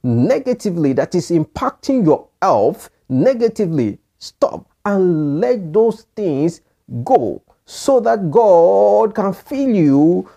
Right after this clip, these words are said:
with a new dimension of health, that you will know that last year and this year cannot even come close in terms of comparison, because this year is much better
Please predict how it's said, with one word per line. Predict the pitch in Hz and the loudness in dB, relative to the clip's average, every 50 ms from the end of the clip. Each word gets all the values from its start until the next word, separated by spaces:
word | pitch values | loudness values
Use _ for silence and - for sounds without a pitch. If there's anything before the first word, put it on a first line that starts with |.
| _ - | _ -8
with | 135 139 156 190 170 - | -4 -2 -2 0 0 2
a | 165 160 | 2 2
new | 147 143 180 285 339 339 285 | 2 2 2 2 2 0 0
dimension | 190 160 147 151 156 151 156 - - 156 120 117 127 135 - _ - | 0 0 0 0 0 0 -2 -2 -4 -4 -2 -2 -4 -4 -4 _ 0
of | 131 127 - - _ _ _ - | 0 0 0 -6 _ _ _ -2
health, | 233 196 131 107 113 156 202 214 - - _ _ _ _ - | -2 0 2 2 2 2 0 0 -6 -16 _ _ _ _ -10
that | - 123 175 175 - - | -6 -4 -4 -4 -6 -6
you | - 139 147 220 320 330 | -2 0 4 4 4 4
will | 320 302 269 233 208 | 4 2 0 0 0
know | 175 190 190 214 220 180 139 135 135 - _ _ - | 0 2 2 4 4 4 4 2 0 -2 _ _ -4
that | - 117 120 120 - | -2 -2 -2 -2 -4
last | 120 143 180 220 262 262 - - - - | -4 -4 -4 -4 -4 -6 -10 -12 -10 -8
year | 143 113 110 113 123 156 208 202 - _ _ _ _ _ _ _ _ _ _ _ _ _ _ _ _ _ _ _ _ _ _ - - | -6 -4 -2 -2 -2 -4 -6 -8 -12 _ _ _ _ _ _ _ _ _ _ _ _ _ _ _ _ _ _ _ _ _ _ -6 -4
and | 139 135 123 131 | -2 -2 -2 0
this | 240 254 - - - | -2 -2 -2 -4 -4
year | 143 127 123 127 139 180 175 _ _ _ _ - | -2 0 0 0 -2 -4 -8 _ _ _ _ -8
cannot | - 202 185 165 160 214 240 233 _ _ - | -4 -2 0 2 2 0 0 -2 _ _ -2
even | 226 220 180 202 226 214 - _ _ - | 0 0 0 0 -2 -4 -6 _ _ -2
come | - - 208 202 | 0 0 0 -2
close | - - - - 220 202 196 156 151 175 - - - - - | -4 -8 -4 -2 0 2 2 2 2 0 -2 -6 -10 -4 0
in | 175 170 165 160 | 2 2 2 0
terms | - 233 208 202 202 | 0 0 0 0 0
of | 180 - - | -2 -2 0
comparison, | - 151 139 - - 190 196 190 165 175 160 131 | 0 -2 -2 -2 -2 0 2 2 2 2 0 0
because | 131 113 - - 165 123 123 165 - | -2 -4 -2 0 0 0 0 -2 -4
this | - 123 156 220 254 - - | -6 -8 -6 -6 -8 -6 -6
year | 214 208 - | -6 -6 -6
is | - 208 190 - - - - | -4 -6 -6 -6 -8 -8 -4
much | 208 233 240 226 - _ _ | -2 -2 -2 -2 -6 _ _
better | - - - 269 - - 143 107 80 | -6 -4 -4 -4 -6 -4 -4 -6 -6